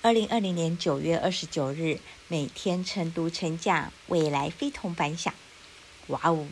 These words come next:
又是能量满满的一天！我是克拉拉。今天我们来延续昨天的议题，培训师的自我修炼dash三，思。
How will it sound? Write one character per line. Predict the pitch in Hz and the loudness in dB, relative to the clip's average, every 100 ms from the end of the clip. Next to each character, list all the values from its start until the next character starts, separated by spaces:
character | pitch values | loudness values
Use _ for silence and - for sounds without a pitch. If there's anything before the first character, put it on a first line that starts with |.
| 127 | -4
又 | 151 | -4
是 | 147 - 151 | -2 -2 -2
能 | 143 135 | -2 -4
量 | 151 143 | -4 -4
满 | 143 | -4
满 | 156 143 | -4 0
的 | 156 | 2
一 | 165 | 2
天！ | 185 269 277 285 - - | 0 -2 -2 -4 -12 -14
我 | - | -6
是 | - - - | -4 -2 -4
克 | - 196 | -4 -2
拉 | 185 | 0
拉。 | 196 220 269 - - - - - - - - - | 0 -2 -4 -14 -20 -20 -18 -16 -16 -18 -16 -6
今 | 165 | -4
天 | 175 202 202 | 0 2 2
我 | 175 | 0
们 | 151 | 0
来 | 147 | 0
延 | 147 147 147 | 0 -2 -2
续 | 170 - 277 | -2 -2 -2
昨 | 220 190 | -2 -4
天 | 196 208 | -2 -2
的 | 196 | 0
议 | 202 | -2
题， | 202 - 190 185 190 202 - - - | -4 -2 0 2 0 -6 -18 -18 -6
培 | 156 | -2
训 | 147 - 202 | -2 0 0
师 | 185 196 | 0 0
的 | 190 175 | 0 0
自 | 151 - 233 | 0 0 2
我 | 165 104 | 2 0
修 | - 160 165 | 0 0 2
炼 | 175 143 - | 2 2 0
dash | 180 - | -2 -2
三， | 135 - 233 269 - - - - - - - - | -2 0 0 -2 -12 -20 -20 -20 -20 -20 -20 -14
思。 | - - 226 233 233 | -12 -4 0 2 0